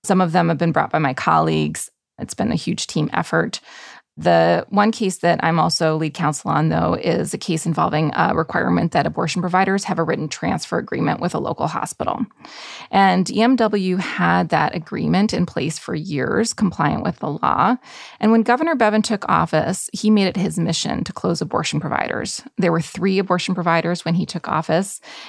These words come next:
and he forced the closure of two of them. And he's been trying to close our clinic in Louisville ever since.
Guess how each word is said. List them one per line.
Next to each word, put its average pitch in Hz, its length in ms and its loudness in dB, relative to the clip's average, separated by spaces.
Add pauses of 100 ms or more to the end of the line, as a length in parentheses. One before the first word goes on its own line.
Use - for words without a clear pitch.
and 185 180 2
he 175 180 0
forced 170 380 -2
the 165 80 -4
closure 160 440 0
of - 260 -4
two - 200 -4
of 208 140 -2
them. 269 320 2 (540)
And 180 360 4
he's 165 220 -4
been 165 160 -2
trying 165 300 -2
to 170 100 -4
close 160 380 0
our 156 100 2
clinic - 580 -4 (140)
in 175 160 2
Louisville 147 480 0 (120)
ever - 220 -2
since. - 480 -6